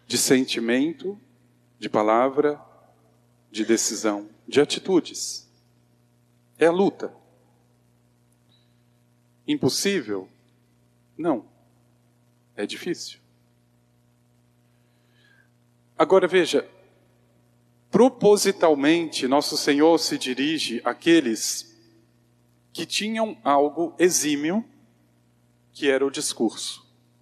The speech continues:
Não existia, na sua época, oradores melhores do que os escribas e fariseus. Eles ensinavam de cabo a rabo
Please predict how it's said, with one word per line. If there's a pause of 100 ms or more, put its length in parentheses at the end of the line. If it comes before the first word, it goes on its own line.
(880)
Não
existia,
na
sua
época,
oradores
melhores (680)
do
que
os
escribas (760)
e
fariseus. (840)
Eles
ensinavam (800)
de
cabo
a
rabo